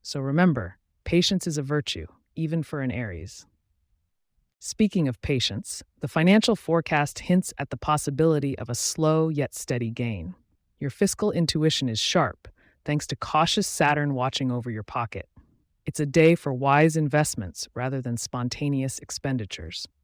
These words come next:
Investment opportunities, particularly in technology or humanitarian ventures, could present themselves, aligning well with Venus's current assignment in your chart. As for health and wellness, Aries, today beckons you towards balance.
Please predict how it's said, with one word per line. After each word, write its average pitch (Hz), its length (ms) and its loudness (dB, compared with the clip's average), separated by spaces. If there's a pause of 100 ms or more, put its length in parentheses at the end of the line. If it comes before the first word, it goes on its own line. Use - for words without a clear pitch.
(360)
Investment 165 440 2
opportunities, 143 840 -2 (320)
particularly 147 640 -4
in 107 100 -2
technology 156 800 -4 (120)
or 127 180 -6
humanitarian 131 800 -2
ventures, 110 520 -8 (320)
could 202 240 2
present 156 360 0
themselves, 98 640 -8 (100)
aligning 165 480 2
well 151 260 4
with 139 180 -4
Venus's 139 440 -2
current - 400 -6
assignment 123 640 -6
in 113 100 -6
your 110 120 -6
chart. - 280 -12 (800)
As 165 160 2
for 208 120 -2
health 202 260 2
and 196 100 4
wellness, 151 640 0 (100)
Aries, 156 540 0 (280)
today 185 220 -2
beckons 160 480 0
you 123 80 -4
towards 123 340 -8
balance. 110 680 -8